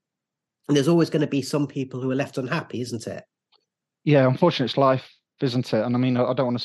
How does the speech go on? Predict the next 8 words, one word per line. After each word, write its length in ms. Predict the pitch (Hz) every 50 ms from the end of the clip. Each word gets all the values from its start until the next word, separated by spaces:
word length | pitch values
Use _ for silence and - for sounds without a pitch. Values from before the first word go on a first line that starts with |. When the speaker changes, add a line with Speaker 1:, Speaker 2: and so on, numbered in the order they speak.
| - -
Speaker 2:
be 80 | 139 113
blasé 440 | - 123 120 113 113 107 123 117
when 120 | 110 110 107
I 40 | 104
say 300 | - - 135 131 131 113
that, 340 | 98 104 104 - _ _ - _ _ _ _ _ _ _ _ _ _ _ -
but, 480 | - 120 120 113 - - - - - - 143
um, 440 | 123 120 117 117 117 113 113 120